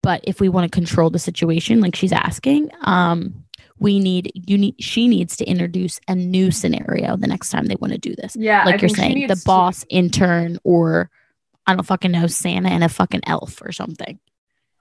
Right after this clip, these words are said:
Speaker 2: I think she needs to, um, introduce a new one and then also try to see if he can have sex without being like,
Speaker 1: Yeah.
Speaker 2: "You bad girl." Like, maybe there doesn't need to be any noise.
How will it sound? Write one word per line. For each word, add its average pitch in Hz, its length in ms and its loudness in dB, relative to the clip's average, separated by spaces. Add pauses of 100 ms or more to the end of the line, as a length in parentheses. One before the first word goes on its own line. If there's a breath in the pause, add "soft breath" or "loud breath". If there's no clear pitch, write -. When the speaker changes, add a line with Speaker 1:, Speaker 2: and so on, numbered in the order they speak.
(420)
Speaker 2:
I 233 100 4
think 208 260 -6
she 247 180 -10
needs 208 320 -8
to, 170 640 -6 (340)
um, 135 640 -14 (640)
introduce 214 500 -6
a 349 60 -6
new 214 220 -2
one 147 300 -2
and 254 120 0
then 247 180 -2
also 285 300 -2 (100)
try 254 280 -2
to 247 80 -6
see 247 260 -6
if 214 140 -4
he 226 80 -6
can 196 180 -6
have 202 500 -2
sex - 680 -10 (1500)
without 175 500 0
being 160 280 -4
like, 147 340 -8 (560)
Speaker 1:
Yeah. 175 520 -8
Speaker 2:
"You 180 220 -6
bad 143 500 -4
girl." - 520 -12 (180)
Like, 202 160 -2
maybe 247 260 2
there 359 140 0
doesn't 269 240 -4
need 220 180 -4
to 220 80 -8
be 190 140 -4
any 175 240 -2
noise. - 580 -10